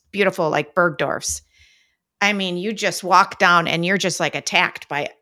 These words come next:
all the, the, the gals, you know, saying, "Let me, can I do this for you? Can I do," it's like, "Oh God, no, no, no, no." Well, I knew I had to go and get my, uh, <laughs> my, I needed some Charlotte Tilbury 'cause I dropped my darn, uh,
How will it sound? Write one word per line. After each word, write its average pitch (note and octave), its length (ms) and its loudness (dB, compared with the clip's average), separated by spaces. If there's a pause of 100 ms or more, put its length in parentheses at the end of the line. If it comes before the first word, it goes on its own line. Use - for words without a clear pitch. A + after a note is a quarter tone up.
(120)
all G3 340 8
the, - 280 -8 (140)
the, B2 320 -14
the D3+ 80 -6
gals, E3 720 0
you E3+ 100 -8
know, D#3 220 -10 (180)
saying, D#3 300 -4
"Let G3 140 2
me, A3 140 -2 (240)
can F#3 120 -4
I E3 80 0
do G#3 180 -4
this - 200 2
for G3+ 80 -4
you? D#3 120 -4
Can F3 140 -6
I F3 80 2
do," - 100 -6
it's - 160 -8
like, E3+ 180 -4
"Oh G#3 180 -6
God, D3+ 360 -4
no, E3 140 -12
no, D#3 180 -10
no, D3 200 -10
no." C#3 220 -10 (300)
Well, A3 180 6
I G#3+ 120 2
knew A#3+ 180 0
I G3+ 120 4
had E3+ 200 0
to F#3 60 -4
go F3 180 2
and D#3+ 120 -4
get - 200 2
my, D3+ 300 -2 (140)
uh, D3+ 280 -2 (480)
<laughs> - 200 -8
my, G3+ 280 0 (680)
I F#3 120 2
needed G3 320 -2
some G#3 160 -2
Charlotte G3+ 440 4
Tilbury F#3 560 4
'cause F#3 180 -2
I E3+ 240 2
dropped A#3 400 4
my G3 160 4
darn, A3 440 2 (160)
uh, E3+ 320 6